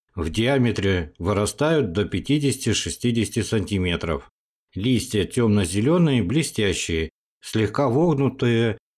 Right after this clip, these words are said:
их поверхность отличается средней морщинностью и ребристостью, а по краям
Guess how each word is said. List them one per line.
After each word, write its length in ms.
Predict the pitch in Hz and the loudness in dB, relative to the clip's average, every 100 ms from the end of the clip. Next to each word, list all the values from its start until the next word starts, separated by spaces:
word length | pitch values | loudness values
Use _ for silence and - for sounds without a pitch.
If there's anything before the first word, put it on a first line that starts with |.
| _ | _
их 260 | 127 104 - | -2 -2 -2
поверхность 640 | 95 98 143 - 135 - | 0 2 0 0 -2 0
отличается 680 | 104 98 90 110 98 85 95 | -4 -4 -2 0 0 0 -4
средней 800 | - - 110 143 135 147 139 120 _ _ _ | -2 -2 0 2 2 2 0 -2 _ _ _
морщинностью 960 | 98 110 92 - 120 147 - - 139 139 | -2 0 0 0 2 2 0 0 2 2
и 240 | 135 127 | 2 0
ребристостью, 1040 | 139 127 101 95 - 90 - - 85 78 - _ _ _ | 2 0 0 0 -2 -4 -4 -2 -2 -2 -6 _ _ _
а 140 | 107 | -4
по 160 | - 98 | -4 -4
краям 640 | 98 98 107 135 160 127 | -2 0 2 2 0 -2